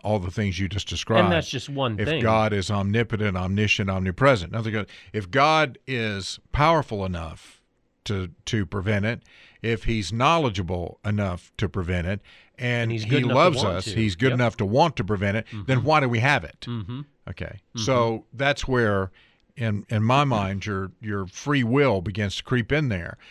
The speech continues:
Speaker 1: because God wa-, God could do all of those things, but he allows us a measure of making decisions about all things moral and immoral. And when we choose the path that takes us away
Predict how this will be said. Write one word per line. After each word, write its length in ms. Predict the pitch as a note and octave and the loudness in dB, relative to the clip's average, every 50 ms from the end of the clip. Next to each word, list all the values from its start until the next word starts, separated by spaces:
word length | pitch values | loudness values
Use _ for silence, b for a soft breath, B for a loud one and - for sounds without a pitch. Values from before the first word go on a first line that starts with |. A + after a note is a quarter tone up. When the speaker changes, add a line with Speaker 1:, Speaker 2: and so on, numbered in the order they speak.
| B B B B | B B B B
Speaker 1:
because 320 | A2+ G#2 - A#2+ A2+ G2 F2 | -6 -2 0 0 0 -2 -2
God 360 | F#2+ A2 C3 C3+ C#3 B2+ A2+ | 0 2 4 4 4 2 2
wa-, 160 | A#2 B2+ - - C#3 A#2 | -2 -4 -4 -6 -6 0
God 440 | G2+ C3+ C#3+ D#3 D#3+ D3+ B2+ G#2+ - _ - | 4 6 6 6 6 4 2 -2 -8 _ -6
could 160 | - C3 A2+ | -4 -2 0
do 160 | G#2 C3 C3 C3 | 0 2 2 4
all 200 | D3 F#3 A#3 A3+ | 4 6 4 4
of 100 | C#3 G2 | 2 2
those 220 | G#2+ G2+ F#2 - - | 0 -2 -2 -4 -4
things, 320 | A2 G2+ F#2+ G2 G2 - - B B B B B B B | -2 -2 -2 -2 -4 -6 -10 B B B B B B B
but 200 | A2 B2+ B2 - - | -2 -2 -2 -2 -6
he 180 | - - C#3+ D3 | -4 -2 0 2
allows 580 | C3+ A#2 A2+ A#2+ C3+ D3+ F3+ G#3+ G#3 B2+ - - - | 2 2 2 4 4 4 4 4 2 0 -2 -4 -6
us 440 | - A#2 G#2 G2 F#2+ F#2 - - - - - | -4 -2 -2 -2 -2 -4 -6 -8 -10 -6 -2
a 100 | A2 A2 | 0 0
measure 540 | A2 A2+ B2 C3 C3+ C3 G2+ A#2+ B2 A#2+ - | 2 2 2 2 2 2 0 0 0 -2 -2
of 220 | - A2+ A2 G#2 | -4 -4 -4 -2
making 400 | A2+ B2+ C3 B2+ - B2 A2 G2+ | 0 0 0 0 -2 -4 -4 -4
decisions 560 | F#2 G#2 - - D#3+ E3 C#3 A2 G#2+ F#2+ F#2 | -4 -4 -2 0 0 0 2 0 -2 -2 -2
about 360 | G2+ F#2 G#2 G2 G2 F#2+ F#2 - _ _ _ _ _ _ - | -2 -2 0 0 0 -2 -4 -8 _ _ _ _ _ _ -2
all 240 | A2 A#2+ B2 C3+ | 2 2 4 2
things 360 | C3+ - G2 E2 E2 D#2+ - - | 2 0 -4 -6 -6 -6 -6 -4
moral 520 | G#2 G2+ G#2 G#2+ G#2+ G#2+ G#2+ G#2+ G#2 - b b b b b b b b b b _ - | 0 2 2 2 2 2 0 0 -4 -6 b b b b b b b b b b _ -4
and 140 | A#2+ A#2 | -2 -2
immoral. 500 | A#2 A#2 A2+ A2 G#2 G2 G2+ G#2+ G2 - _ - | 0 0 0 0 0 2 0 0 -2 -4 _ -4
And 220 | A2+ A2 G#2+ A2 | -2 0 0 2
when 140 | A2+ A2+ A2 | 2 2 2
we 100 | A2 A2 G#2 | 0 0 -2
choose 600 | - - C3+ C3+ C3+ C3 B2 B2 A2 - - - - _ - - - - _ _ - | -2 0 2 2 4 4 4 2 0 -2 -6 -10 -14 _ -20 -20 -20 -20 _ _ -8
the 200 | A2 G#2 A2 G2 | -6 -6 -6 -4
path 440 | - A#2 A#2+ A#2 A#2 A#2 A2 - - | -2 -2 0 0 2 0 0 -2 -4
that 140 | F2+ F#2+ - | -8 -4 -2
takes 260 | B2+ A#2+ A2+ - - | 0 0 0 0 -4
us 120 | G2+ - | -4 -4
away 580 | A2+ G2 F2+ G2 B2 C#3 D3+ C#3+ B2 A2+ A2+ A2 | -2 -2 0 2 4 6 6 6 4 2 0 -4